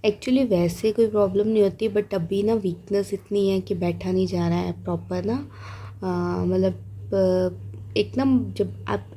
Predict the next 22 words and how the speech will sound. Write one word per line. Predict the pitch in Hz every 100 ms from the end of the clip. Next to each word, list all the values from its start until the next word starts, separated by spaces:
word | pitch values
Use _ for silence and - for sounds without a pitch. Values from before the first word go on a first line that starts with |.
| -
editing | 175 190 220 226
करते | 214 175 175
हो | 185
ना | 208 233 - - - -
तो |
आपका | 190 - 202
एक | 196
mind | 196 175 180
setup | 180 180 175 175
होता | 180 170 175
है | 175
कि | 175
आपने | 190 180 185
यहाँ | 180 185 170 185
edit | 175 180 175 -
करना | 180 175 180
है | 180
और | 180
यहाँ | 175 175 170 175
बोलना | 175 175 175 175
है। | 175 180
मतलब | 180 - - - - - - - - 208 190 190